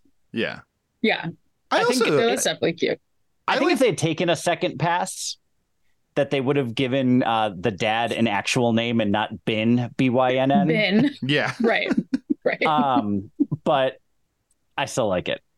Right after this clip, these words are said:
Speaker 1: Yeah. I also,
Speaker 2: Yeah.
Speaker 1: I like that
Speaker 2: I
Speaker 1: Malin
Speaker 2: agree.
Speaker 1: Ackerman's character's name is Elizabeth Bird.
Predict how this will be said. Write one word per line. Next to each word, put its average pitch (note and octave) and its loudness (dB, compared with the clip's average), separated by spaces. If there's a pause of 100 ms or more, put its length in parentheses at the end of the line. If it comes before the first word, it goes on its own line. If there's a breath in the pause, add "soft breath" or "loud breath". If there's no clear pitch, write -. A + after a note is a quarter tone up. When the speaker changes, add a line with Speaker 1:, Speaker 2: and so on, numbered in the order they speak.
(140)
Speaker 1:
Yeah. F2 0 (400)
I B3+ 2
also, E4 2
Speaker 2:
Yeah. A#3 2 (220)
Speaker 1:
I G3+ -2
like F#4 2
that A3 2
Speaker 2:
I F#3+ 2
Speaker 1:
Malin F#3+ 2
Speaker 2:
agree. E3 2
Speaker 1:
Ackerman's E3+ 0
character's C3+ 0
name A#2+ 2
is A2+ 0
Elizabeth A2+ -2
Bird. F#2+ -4